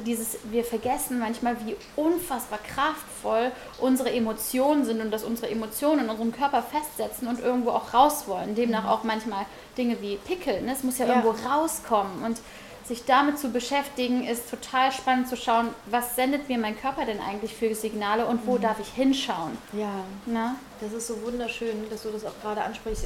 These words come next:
Speaker 2: Ich sag immer so gerne, ähm, unsere, unser Körper ist wie so ein eigener kleiner Kosmos, ist wie so die
Speaker 1: Mhm.
Speaker 2: Erde.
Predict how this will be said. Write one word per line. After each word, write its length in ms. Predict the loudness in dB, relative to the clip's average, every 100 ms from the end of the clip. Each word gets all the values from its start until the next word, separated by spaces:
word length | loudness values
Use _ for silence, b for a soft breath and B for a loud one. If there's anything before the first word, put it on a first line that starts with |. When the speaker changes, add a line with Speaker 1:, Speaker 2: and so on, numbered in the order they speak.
| -6
Speaker 2:
Ich 120 | -4
sag 220 | -2 -2
immer 200 | -2 -2
so 120 | -2 -4
gerne, 340 | -2 -2 -4 B B B B -8
ähm, 140 | -4 -4 -6 -8
unsere, 560 | -8 -4 0 0 0 -2 -6
unser 180 | -6 -2
Körper 280 | 0 0
ist 140 | 0 -2
wie 60 |
so 80 | -4
ein 60 | 0
eigener 300 | 0 0 -2
kleiner 300 | 0 0 -2
Kosmos, 520 | -2 -6 -4 -6 -6
ist 140 | -6 -4
wie 100 | -2
so 120 | -2
die 120 | 0
Speaker 1:
Mhm. 40 |
Speaker 2:
Erde. 420 | 2 2 2 0